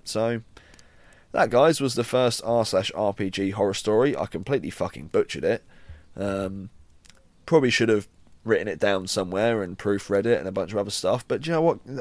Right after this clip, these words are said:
that just wouldn't be Let's Talk Fantasy, would it, if I put that much work into it? We know how I roll.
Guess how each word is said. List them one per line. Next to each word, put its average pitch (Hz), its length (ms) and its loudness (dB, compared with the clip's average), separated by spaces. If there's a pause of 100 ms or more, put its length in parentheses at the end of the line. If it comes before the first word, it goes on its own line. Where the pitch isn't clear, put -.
(120)
that 139 180 -8
just 139 200 -6
wouldn't 139 200 -2
be 123 120 2
Let's 120 180 0
Talk 110 180 -2
Fantasy, 104 380 -4
would 95 160 0
it, 85 180 0
if - 140 -6
I 92 100 2
put - 240 -10
that 87 160 -2
much 92 220 -8
work 95 300 0
into 90 300 -6
it? 76 140 -2
We 135 140 2
know 156 160 4
how 131 220 2
I 135 100 4
roll. 110 480 4